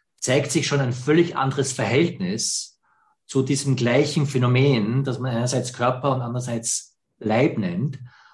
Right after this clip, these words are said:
wo Leiblichkeit, ähm, nicht ein, ähm,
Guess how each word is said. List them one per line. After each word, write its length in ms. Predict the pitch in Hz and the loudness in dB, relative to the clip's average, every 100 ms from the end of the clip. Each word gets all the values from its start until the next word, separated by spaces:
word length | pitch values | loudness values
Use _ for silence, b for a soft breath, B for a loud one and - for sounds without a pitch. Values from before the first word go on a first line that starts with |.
| B | B
wo 120 | - 123 | 0 2
Leiblichkeit, 1400 | 110 131 - 127 135 - - - 113 123 170 175 - - | 4 2 2 0 0 -2 -6 -4 0 2 2 0 -6 -10
ähm, 540 | 135 127 127 127 127 - - | -2 0 2 2 0 -8 -12
nicht 580 | - 127 151 180 - - _ _ | -4 2 4 4 0 -10 _ _
ein, 640 | 127 127 127 123 120 - - _ _ _ _ _ _ - | -2 0 2 2 -2 -6 -16 _ _ _ _ _ _ -6
ähm, 420 | 117 107 107 104 | -4 -2 -4 -10